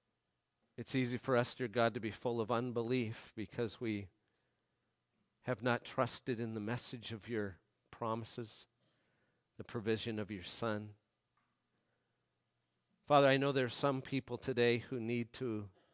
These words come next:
confess sin and believe that in Jesus there's forgiveness. So would you, dear God, offer forgiveness today in Jesus today? Would you cleanse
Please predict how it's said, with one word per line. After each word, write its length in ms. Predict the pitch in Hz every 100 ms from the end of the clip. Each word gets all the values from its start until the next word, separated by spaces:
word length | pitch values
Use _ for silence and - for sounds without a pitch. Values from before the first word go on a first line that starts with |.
| _ _
confess 460 | 127 113 - 113 101
sin 360 | - 127 104
and 180 | 104 101
believe 540 | 101 107 117 110 104 - _ _ _ _ _
that 140 | 117 117
in 180 | 107 107
Jesus 520 | 117 117 107 110 -
there's 260 | 117 101
forgiveness. 840 | - 120 98 110 98 92 92 - - _ _ _ _ _ _ _ _ _ _ - - _ _ _ _
So 220 | - 151
would 200 | 131 139
you, 120 | 135 135
dear 160 | 143
God, 280 | 120 127 135
offer 380 | 135 127 - 131
forgiveness 640 | - 120 131 123 139 -
today 340 | - 120 123
in 160 | 131 120
Jesus 480 | - 123 117 117 -
today? 380 | - 110 117 110 _ _ _ _ _ _ _ _ _ _ _ _ _ _ -
Would 160 | 135
you 80 | 127
cleanse 640 | - 143 139 143 127 -